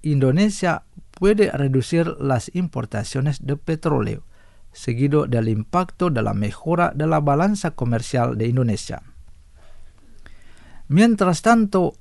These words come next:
el ministro coordinador de Asuntos Económicos, Darmin Nasution, dijo que el uso de diésel con veinte por ciento de aceite de palma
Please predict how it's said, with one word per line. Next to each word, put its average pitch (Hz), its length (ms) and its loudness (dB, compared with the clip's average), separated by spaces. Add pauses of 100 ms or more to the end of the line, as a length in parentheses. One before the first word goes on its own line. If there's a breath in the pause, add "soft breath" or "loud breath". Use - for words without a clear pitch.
el 156 260 6
ministro 170 560 2
coordinador 151 600 4
de 143 100 0
Asuntos 175 560 2
Económicos, 160 920 2 (180)
Darmin 123 420 2
Nasution, 131 560 0
dijo 117 420 -2
que - 280 -8 (440 soft breath)
el 139 280 4
uso 202 420 4
de 135 220 2
diésel 131 500 2
con 117 320 0
veinte 160 360 0
por 139 200 0
ciento 127 480 0
de 110 80 0
aceite 160 420 0
de 151 120 0
palma 127 500 2